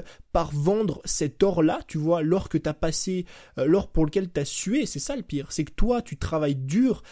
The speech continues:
à faire des vidéos qui sont qualitatives, pour une audience qui est qualitative, et tu finis par prendre cet or-là, tu vois, que t'as, que t'as fait macérer, que t'as fait tremper pour que ça devienne un or qui brille, tu vois, tu l'as peaufiné pendant des semaines et des mois et des années,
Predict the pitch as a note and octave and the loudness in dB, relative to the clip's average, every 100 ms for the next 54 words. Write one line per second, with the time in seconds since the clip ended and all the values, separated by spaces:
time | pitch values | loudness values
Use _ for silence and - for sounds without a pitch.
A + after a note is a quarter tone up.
0 | - C#3+ C#3 D#3 D3 C#3+ E3+ F3+ A3 G#3 | -10 -6 -2 -2 0 0 0 2 0 0
1 | D3 - C3+ E3+ E3 D#3+ D#3 - C#4+ C4 | -4 -8 -2 0 0 0 -2 -2 -6 -4
2 | - D3+ D#3+ F3 E3+ F#3+ F3+ - C3+ D#3 | 0 2 4 2 2 0 -2 -4 -2 0
3 | D3 C#3+ C3+ C#4 C#4+ D3 - - - E3 | 0 -2 -4 -2 -2 -2 -12 -18 0 0
4 | F#3+ F3+ G#3+ A3 - D#3+ - - G#3 - | 2 -2 0 -2 -2 -6 -2 -2 -2 -2
5 | D#3 - E3+ D#3+ F3+ D4 - D3+ E3+ - | -4 2 2 4 0 -2 -4 -2 -2 -2
6 | C3+ - - - D3+ D3 D#3 D3+ F3 F3 | -8 -8 -16 -8 -6 0 2 2 2 2
7 | - F3 C4 - D3+ - C#3+ - - F3+ | 0 0 0 -2 -6 -6 -6 -4 -4 -4
8 | A3 - D#3 - D#3 C#3+ D#3 D#3+ D3 D#3 | -4 -2 -2 -2 0 0 0 0 0 -2
9 | - D3+ C#3 D#3+ D4 - D3 D3 C#3+ C#3 | -4 -6 -2 4 2 2 -2 -2 -2 -2
10 | - G3+ - G3 D#4 - D#3 D3+ D3+ D#3 | 2 2 0 -4 -4 -2 -2 0 0 -2
11 | A3 C4 F#3+ C#3+ D3+ F3+ G#3 D3 C#3+ C#3+ | -2 -2 0 0 0 0 -2 -2 -4 -2
12 | D3 B3 | -4 -4